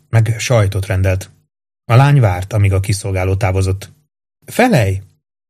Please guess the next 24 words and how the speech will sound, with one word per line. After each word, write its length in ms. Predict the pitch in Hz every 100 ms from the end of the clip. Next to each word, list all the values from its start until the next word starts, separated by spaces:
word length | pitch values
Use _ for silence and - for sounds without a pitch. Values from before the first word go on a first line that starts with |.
| _ _
Néha, 500 | - 113 101 110 117
kedvesem, 680 | 113 123 120 117 127 147 147 - _ _
mint 380 | 104 98 92 -
ahogy 340 | - 101 92 -
te 140 | 120
is 220 | 117 117 -
rájössz, 340 | 101 101 95
ha 80 | 98
idősebb 460 | 107 107 98 92
leszel, 400 | 95 113 120 113 - - _ _ _ _
nincs 280 | 190 302 208
semmi 380 | 127 143 139 -
oka 340 | 123 113 113
az 260 | 110 101 -
ember 320 | 104 104 98
cselekedeteinek. 920 | - 90 82 98 92 95 95 90 - - _ _ _ - 262 285
Ösztön. 540 | 120 104 - 107 87 _ _ _ - - - -
Pillanatnyi 720 | 277 330 156 156 160 147 135
meggondolatlanság. 1120 | - 123 104 98 92 90 82 95 - 95 - _ _ _ _ _ _ _ _ _ 160 - - -
Ki 220 | - 247 254
tudja, 280 | 262 196
miért 260 | 170 165 147
jöttünk 340 | 143 - 131
ide? 340 | 120 110 98